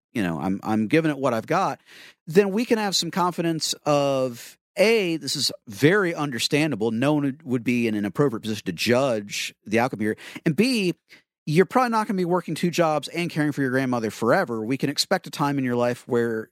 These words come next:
you know, things are a little bit more chill and you've got more time to devote to whatever you want to devote time to.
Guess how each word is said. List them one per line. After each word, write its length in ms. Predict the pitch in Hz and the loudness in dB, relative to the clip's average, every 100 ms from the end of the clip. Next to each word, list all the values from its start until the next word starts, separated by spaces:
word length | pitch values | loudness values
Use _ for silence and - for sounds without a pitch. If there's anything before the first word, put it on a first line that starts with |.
| - | -6
you 100 | 139 | -2
know, 240 | 117 107 - - | 0 -2 -6 0
things 260 | 151 147 | 0 2
are 60 | 135 | 0
a 60 | 120 | 0
little 180 | 127 | -2
bit 140 | 120 135 | -2 -2
more 160 | 123 | -2
chill 360 | 113 - 147 135 | -2 0 2 2
and 120 | 120 | 0
you've 140 | 113 - | -4 0
got 260 | 120 120 | 0 0
more 200 | 127 123 | -4 -6
time 280 | - 127 120 | -4 -2 -2
to 80 | 107 | -2
devote 240 | 101 117 | -2 -2
to 80 | 139 | 0
whatever 300 | 156 190 269 | 2 2 0
you 120 | 117 | -4
want 320 | 95 80 - | -6 -8 -10
to 80 | - | -10
devote 380 | 95 82 76 - | -4 -2 -2 -4
time 260 | - 64 57 | -6 -6 -6
to. 320 | - 50 | -10 -10